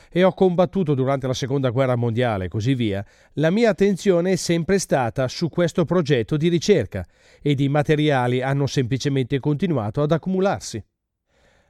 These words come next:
La mia impressione era che fosse sempre più necessario che l'uomo ne sapesse qualcosa.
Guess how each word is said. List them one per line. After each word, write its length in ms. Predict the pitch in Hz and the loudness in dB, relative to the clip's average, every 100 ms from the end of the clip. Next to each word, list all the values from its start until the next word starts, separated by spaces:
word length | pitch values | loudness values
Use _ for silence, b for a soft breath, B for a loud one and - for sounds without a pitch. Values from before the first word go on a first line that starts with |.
| - | -4
La 120 | 131 | 0
mia 200 | 143 170 | 2 4
impressione 800 | 170 160 165 156 - 160 151 143 143 | 4 4 2 2 2 2 4 2 2
era 260 | 175 165 | 2 2
che 180 | - 151 | 2 0
fosse 500 | - - 208 - 220 | 0 2 2 2 2
sempre 480 | - - 143 139 160 | 2 2 2 2 0
più 120 | 160 | 0
necessario 580 | 151 135 156 - 135 123 | -2 0 -2 0 0 0
che 140 | 156 | 2
l'uomo 480 | 156 151 131 101 104 - b | 2 4 4 2 -2 -8 b
ne 160 | b 143 | b -2
sapesse 520 | - 151 139 131 190 | 0 -2 -2 -2 -2
qualcosa. 640 | 175 190 - 202 104 98 | -2 -2 0 -2 -2 -8